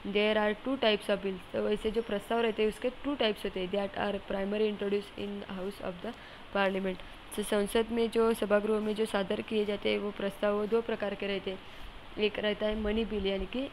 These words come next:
आर्थिक प्रस्ताव, और अर्थ विधेयक जिसे हम कहते हैं। And ordinary bill, मतलब सर्वसाधारण ऐसे जो विधेयक रहते हैं, उसे हम ordinary bill कह सकते हैं।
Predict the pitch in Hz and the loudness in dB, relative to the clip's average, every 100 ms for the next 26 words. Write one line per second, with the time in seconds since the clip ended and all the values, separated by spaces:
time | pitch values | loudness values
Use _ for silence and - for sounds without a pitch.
0 | - 208 208 233 - 208 - 196 175 - | 6 6 6 0 2 -2 2 0 0 -12
1 | - - - - 202 214 214 214 214 - | -18 -18 -18 0 6 6 6 6 4 4
2 | 220 214 226 208 214 226 208 208 214 214 | 2 2 -2 2 2 2 -6 -6 -4 -4
3 | 202 202 196 190 - - - - 214 - | -2 -4 -2 -6 -8 -12 -12 -4 -2 2
4 | 208 214 247 254 247 220 220 180 - - | 4 4 4 2 2 2 0 0 -8 -14
5 | - 202 196 233 269 - 220 220 220 208 | -2 -2 2 0 0 2 4 4 2 0
6 | 208 208 233 208 202 202 226 226 208 202 | 2 0 -2 -2 -2 0 0 2 2 0
7 | 214 202 - 190 277 - - - - 214 | 0 -2 0 2 2 0 -8 -10 -6 0
8 | 214 240 - 202 196 202 196 190 226 277 | 0 0 0 0 2 0 0 0 -2 -4
9 | - - 202 190 180 185 | -8 -2 -2 -4 -10 -10